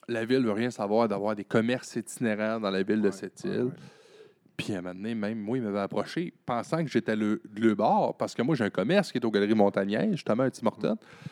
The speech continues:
Speaker 1: Puis ils ont fait comme, « Hey, le Taizone est là. » Ouais, mais moi, je suis content. Ben voyons, ce gars-là, d'un, je le vois pas comme un ennemi. Puis s'il peut créer une effervescence,
Speaker 2: Ouais, ouais.
Speaker 1: de fa-, tu sais, si là, il y a, il y a, il y a... Ben, je,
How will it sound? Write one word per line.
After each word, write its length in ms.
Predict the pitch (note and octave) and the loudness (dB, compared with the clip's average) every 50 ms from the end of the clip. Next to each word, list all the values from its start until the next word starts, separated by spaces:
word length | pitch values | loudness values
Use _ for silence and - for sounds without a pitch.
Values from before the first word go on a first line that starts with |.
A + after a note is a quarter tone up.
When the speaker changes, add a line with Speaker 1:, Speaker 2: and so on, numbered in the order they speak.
| - _ | -16 _
Speaker 1:
Puis 80 | - C#3+ | -2 -2
ils 40 | D3 | 0
ont 100 | C3+ A#2+ | 0 0
fait 180 | - B2+ A#2+ - | -2 -2 -4 -4
comme, « 140 | A#2+ G#2+ A2+ | -6 -6 -4
Hey, 220 | C3 E3+ E3+ E3 | -2 -4 -4 -4
le 40 | D3+ | -6
Taizone 460 | - C3+ C3 B2+ B2+ D3 D3+ D#3+ D#3+ | -8 -10 -10 -6 -2 0 0 2 2
est 100 | C#3 B2 A#2 | 0 0 2
là. » 220 | A#2 C#3 E3 D#3+ - _ _ _ _ _ _ _ _ _ _ - | 2 2 2 0 -2 _ _ _ _ _ _ _ _ _ _ -10
Ouais, 60 | E3+ | -10
mais 140 | C#3+ - - - | -8 -10 -12 -12
moi, 100 | - C#3 | -10 -8
je 60 | B2 - | -6 -6
suis 80 | - | -8
content. 480 | - - G2+ G2+ - - - C#3 D#3+ F3 F3+ - _ _ _ _ _ _ _ _ _ _ _ - _ | -8 -10 -12 -14 -10 -6 -6 -4 -4 -6 -10 -14 _ _ _ _ _ _ _ _ _ _ _ -14 _
Ben 140 | G#2+ G#2+ | -8 -8
voyons, 280 | G#2 A2+ B2+ C#3+ C#3+ C3 - _ - - - - - _ _ - | -6 -6 -6 -6 -6 -8 -10 _ -20 -20 -20 -20 -20 _ _ -20
ce 200 | - - - A2+ | -18 -4 -2 -2
gars-là, 460 | G#2+ A2+ C#3 D3 C#3 C3+ D#3+ F#3 F#3 F3 | 2 4 4 6 6 8 8 8 6 6
d'un, 260 | B2 A#2+ C3+ F3 E3+ | 6 4 4 4 4
je 120 | - A#2+ | 2 0
le 60 | A#2 | 0
vois 120 | A2 A#2+ A#2+ | 2 2 2
pas 120 | - F#3 E3+ | 2 0 0
comme 180 | - C3 A#2 | 0 -2 -2
un 180 | A2+ A2 A2 A2 | -2 -2 0 0
ennemi. 380 | A2+ A2+ A2+ G#2+ G#2 A2+ E3+ A3 - _ _ _ _ _ _ _ _ _ _ _ _ _ _ - - - - | -2 -2 -2 -2 -4 -4 -4 -6 -8 _ _ _ _ _ _ _ _ _ _ _ _ _ _ -18 -18 -12 -8
Puis 160 | - D3+ C3+ | -6 -6 -6
s'il 300 | - - - A3 A3 F3 | -4 2 4 4 6 6
peut 140 | - C#3+ B2 | 6 4 4
créer 260 | - - D3+ E3+ F3 | 4 2 4 4 6
une 180 | C3 A#2 A2+ | 6 6 6
effervescence, 1040 | B2+ D3 - - F#3 F3 - C3 A#2+ G#2+ - - G2+ G2+ G2+ G#2+ B2+ C3 - - - - G2+ F#2+ | 4 4 4 2 0 0 2 0 0 0 2 0 0 0 -2 -4 -6 -8 -12 -16 -18 -20 -18 -18
Speaker 2:
Ouais, 220 | A2 B2 A#2+ G#2 G2+ | -16 -16 -14 -14 -14
ouais. 60 | G#2+ A#2+ C#3 _ _ _ - | -14 -16 -18 _ _ _ -20
Speaker 1:
de 240 | C#3 A2+ B2+ B2 | -4 0 0 0
fa-, 160 | G2+ - - - - _ - _ | 0 0 -4 -6 -6 _ -14 _
tu 100 | - G#3+ | 0 0
sais, 80 | - - | 0 0
si 340 | - - - - - A#3+ A#3+ | -4 -4 -4 0 2 2 4
là, 160 | G#3 F3+ F3+ | 6 6 4
il 80 | F3+ E3 | 4 4
y 60 | B2+ A#2 | 4 4
a, 40 | |
il 120 | A#2 A2 B2+ | 2 2 0
y 60 | A#2+ | -2
a, 60 | A#2 A#2 | -2 -2
il 80 | A2+ | -2
y 80 | A2+ A2+ | -2 -2
a... 180 | A2+ A2 G#2+ | -2 -2 -4
Ben, 140 | G2 G2+ G#2+ | -4 -6 -10
je, 120 | - - | -12 -12